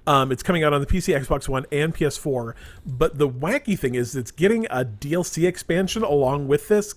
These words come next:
Uh, it's called Fates Worn that's gonna come out in twenty twenty-one. So,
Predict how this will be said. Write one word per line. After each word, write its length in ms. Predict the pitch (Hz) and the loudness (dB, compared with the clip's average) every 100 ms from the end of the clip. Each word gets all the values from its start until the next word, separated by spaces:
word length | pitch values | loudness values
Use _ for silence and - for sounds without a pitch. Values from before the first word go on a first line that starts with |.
| - | -6
Uh, 140 | 143 131 | -2 -2
it's 200 | - - | -4 -6
called 200 | - 120 | -6 -6
Fates 440 | - - 139 - - | -6 -4 -4 -2 -2
Worn 360 | 185 196 214 | 0 0 -2
that's 160 | 139 120 | -2 -4
gonna 160 | 139 | -4
come 120 | 131 151 | -4 -6
out 80 | 151 | -8
in 40 | |
twenty 260 | - 139 139 | -8 -6 -6
twenty-one. 600 | - 127 123 127 160 202 | -6 -6 -4 -4 -4 -6
So, 340 | - 156 143 | -4 -2 -2